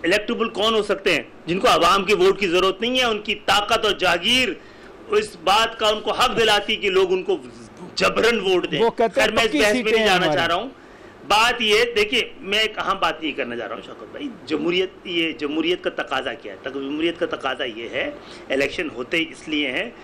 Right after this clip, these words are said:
Speaker 1: कि जहाँ पर जिसके पास जितना मैंडेट हो उतना ही इख्तियार हो।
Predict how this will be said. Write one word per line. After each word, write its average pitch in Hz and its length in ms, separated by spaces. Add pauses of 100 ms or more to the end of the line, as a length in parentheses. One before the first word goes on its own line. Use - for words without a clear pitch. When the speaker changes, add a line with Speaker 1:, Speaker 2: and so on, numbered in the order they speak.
(460)
Speaker 1:
कि 220 280
जहाँ 208 500
पर 220 500
जिसके - 440
पास 208 440 (140)
जितना 208 400
मैंडेट 185 520
हो 202 80
उतना 202 260
ही 185 120
इख्तियार 143 400
हो। 123 120